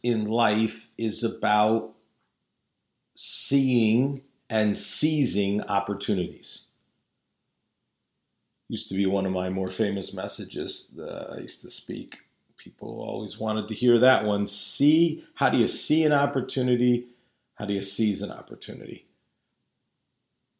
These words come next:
And here's what I can tell you. Fear of failure will cause you to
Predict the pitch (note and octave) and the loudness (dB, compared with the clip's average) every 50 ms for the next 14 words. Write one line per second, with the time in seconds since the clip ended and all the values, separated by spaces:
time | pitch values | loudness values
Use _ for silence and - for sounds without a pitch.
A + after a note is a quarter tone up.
0 | _ _ _ _ _ _ - G#2 G2+ - C3+ C#3+ - A#2 A#2+ A2 G#2+ G#2 - G#2 | _ _ _ _ _ _ -6 -2 0 2 2 4 4 4 4 4 4 2 0 -6
1 | F#2+ - - B2+ B2 D3 C#3 A2 F2+ F2+ - - - A#2+ A2 G2+ F#2 - - A#2 | -8 -2 2 4 4 4 4 4 2 0 -4 -4 0 0 0 0 0 -2 0 2
2 | B2+ D3 D3+ B2 G2+ G2 G2+ G#2 G2+ G2 - - A2 G2+ G#2 G#2 F#2 - G#2 G#2 | 4 4 4 4 2 2 2 0 0 -2 -2 -2 -2 0 0 -2 -2 -2 -2 -2
3 | G#2 G2+ - - - A2 G2+ G2+ G2+ G2+ G2 G2 F#2+ | -2 -4 -4 -4 -2 -2 0 0 -2 -2 -2 -4 -6